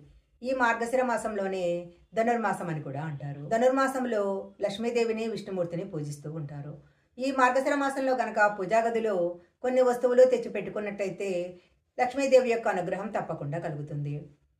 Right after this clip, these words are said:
మార్గశిర మాసంలో పూజా గదిలో ఏ వస్తువులు తెచ్చిపెట్టుకోవాలో ఇప్పుడు మనం ఈ వీడియోలో తెలుసుకుందాము. ముందుగా ఒక చిన్న రిక్వెస్ట్ అండి, మీరు గనక మా ఛానల్ మొదటిసారి చూస్తున్నట్టయితే వెంటనే సబ్స్క్రైబ్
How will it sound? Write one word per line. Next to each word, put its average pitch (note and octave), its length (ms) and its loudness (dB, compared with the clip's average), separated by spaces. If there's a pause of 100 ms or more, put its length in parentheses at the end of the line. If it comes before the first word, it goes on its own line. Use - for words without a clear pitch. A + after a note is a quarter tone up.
(120)
మార్గశిర C4 460 4
మాసంలో B3+ 480 2 (440)
పూజా A3+ 220 4
గదిలో B3+ 300 8
ఏ A3 140 2
వస్తువులు G3+ 340 -4
తెచ్చిపెట్టుకోవాలో F#3+ 840 -4 (540)
ఇప్పుడు B3 240 2
మనం A3 240 2
ఈ F#3+ 80 -2
వీడియోలో D#3+ 360 -2
తెలుసుకుందాము. D#3 720 -8 (1000)
ముందుగా D4 340 6 (180)
ఒక C4 140 2 (120)
చిన్న G3+ 160 -2
రిక్వెస్ట్ G#3+ 380 -6
అండి, F#3 440 -8 (300)
మీరు C4 200 6
గనక A#3+ 220 2
మా B3+ 160 0
ఛానల్ A3+ 360 -2
మొదటిసారి G#3+ 460 -2
చూస్తున్నట్టయితే G#3 800 -4 (540)
వెంటనే A#3+ 400 0
సబ్స్క్రైబ్ G#3+ 460 -6